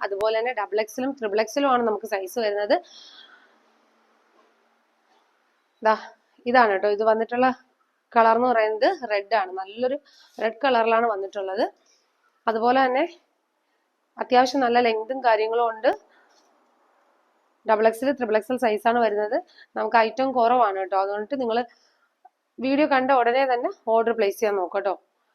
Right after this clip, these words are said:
നെക്സ്റ്റ് വരുന്നത് നല്ലൊരു ബ്ലൂ ഷെയ്ഡ് ആണേ. ഇത് വന്നിട്ട്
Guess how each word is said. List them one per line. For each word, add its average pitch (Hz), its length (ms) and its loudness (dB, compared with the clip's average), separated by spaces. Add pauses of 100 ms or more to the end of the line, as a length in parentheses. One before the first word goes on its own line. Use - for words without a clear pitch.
(120)
നെക്സ്റ്റ് 240 360 -4
വരുന്നത് 226 400 2 (760)
നല്ലൊരു 226 420 0 (360)
ബ്ലൂ 247 200 0
ഷെയ്ഡ് 214 360 0
ആണേ. 185 180 2 (880)
ഇത് 262 120 -2
വന്നിട്ട് 247 280 4